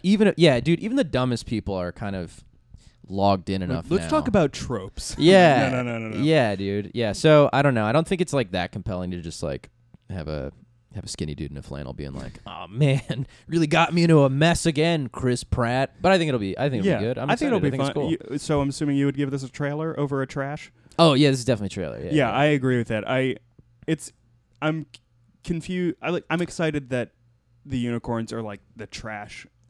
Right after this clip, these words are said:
Speaker 2: Uh,
Speaker 1: Yeah.
Speaker 2: like, they're the raccoons of this universe.
Speaker 1: Yeah, it's also, dude, it's so funny to, like, your qualitative assessment of this stuff is to just call it a trailer. It's like, that's the most
Speaker 2: <laughs>
Speaker 1: condescending way you could address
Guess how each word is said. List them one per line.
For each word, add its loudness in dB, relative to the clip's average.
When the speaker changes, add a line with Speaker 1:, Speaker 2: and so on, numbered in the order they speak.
Speaker 2:
Uh, 2
Speaker 1:
Yeah. 4
Speaker 2:
like, 0
they're 2
the -4
raccoons -4
of -6
this -10
universe. -8
Speaker 1:
Yeah, 4
it's 0
also, 4
dude, 2
it's 0
so 2
funny -4
to, -4
like, -8
your -4
qualitative -6
assessment -6
of -8
this -8
stuff -8
is -8
to -12
just -8
call -4
it -8
a -10
trailer. -6
It's -4
like, 0
that's 0
the 2
most 2
Speaker 2:
<laughs> -6
Speaker 1:
condescending -2
way -2
you -4
could -2
address -6